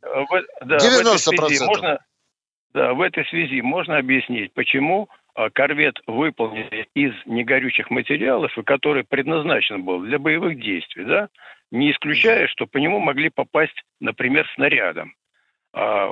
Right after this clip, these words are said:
Speaker 1: и выполнены
Speaker 2: Это
Speaker 1: из
Speaker 2: вы
Speaker 1: негорючих
Speaker 2: теорию
Speaker 1: материалов.
Speaker 2: гоните вопроса. Почему
Speaker 1: Э, кор-,
Speaker 2: могли попасть? Вообще могли атомной
Speaker 1: Нет,
Speaker 2: бомбой
Speaker 1: корвет
Speaker 2: попасть.
Speaker 1: горел,
Speaker 2: Вообще
Speaker 1: как
Speaker 2: там,
Speaker 1: будто,
Speaker 2: а,
Speaker 1: как
Speaker 2: там
Speaker 1: будто
Speaker 2: теракт
Speaker 1: лес.
Speaker 2: был.
Speaker 1: Э.
Speaker 2: Дорогой, мы трем щас ни о чем.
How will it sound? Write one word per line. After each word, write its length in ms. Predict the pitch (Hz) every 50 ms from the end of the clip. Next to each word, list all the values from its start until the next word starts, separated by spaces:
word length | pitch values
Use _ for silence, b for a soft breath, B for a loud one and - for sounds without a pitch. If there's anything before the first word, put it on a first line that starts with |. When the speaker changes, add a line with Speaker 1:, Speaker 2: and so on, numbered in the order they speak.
| - -
Speaker 1:
и 120 | 139 143
выполнены 520 | 147 180 175 - 165 151 143 143 143 139 -
Speaker 2:
Это 200 | 185 - - 226
Speaker 1:
из 80 | -
Speaker 2:
вы 80 | 240 262
Speaker 1:
негорючих 280 | 143 135 - - - 247
Speaker 2:
теорию 260 | - 175 165 147 -
Speaker 1:
материалов. 380 | 156 151 180 170 156 160 151 143
Speaker 2:
гоните 200 | 135 131 208 208
вопроса. 560 | 214 220 196 196 196 165 135 - 127 113 - _ - B B B B - -
Почему 540 | - 190 214 - - - 214 226 214 190 180
Speaker 1:
Э, 180 | 202 214 220 220
кор-, 280 | - 202 160 180 208 196
Speaker 2:
могли 460 | 156 151 175 180 202 220 226 226 220
попасть? 680 | 156 - 202 196 - - 214 202 - - - - - -
Вообще 360 | - 196 214 185 - - 285 285
могли 280 | 233 226 202 196 220 226
атомной 440 | 226 226 - 214 202 202 202 208 180
Speaker 1:
Нет, 60 | 156
Speaker 2:
бомбой 340 | 165 190 220 226 - - - 190 170 165
Speaker 1:
корвет 240 | 175 190 196 196 226 170
Speaker 2:
попасть. 280 | 165 170 165 143 135
Speaker 1:
горел, 360 | 160 175 185 208 233 233 214 185
Speaker 2:
Вообще 320 | 208 220 - 160 160 285 -
Speaker 1:
как 20 | 165
Speaker 2:
там, 160 | 247 247 240
Speaker 1:
будто, 200 | 240 185 180 165
Speaker 2:
а, 40 | - - -
Speaker 1:
как 120 | - 170 165
Speaker 2:
там 140 | 247 254 226
Speaker 1:
будто 80 | 226 175 269 269 269
Speaker 2:
теракт 360 | 233 240 240 240 247 240 240 -
Speaker 1:
лес. 100 | 233 180
Speaker 2:
был. 260 | 226 233 226 226 196 143
Speaker 1:
Э. 300 | 127 131 127 127 123 113
Speaker 2:
Дорогой, 400 | 202 226 254 247 208 269 285 277
мы 160 | 233 240 254
трем 460 | 196 - 247 247 262 285 294 285 254
щас 360 | 214 - 226 240 220 - - 190
ни 100 | 226 262
о 140 | 269 269 220
чем. 420 | - - 269 277 240 190 131 -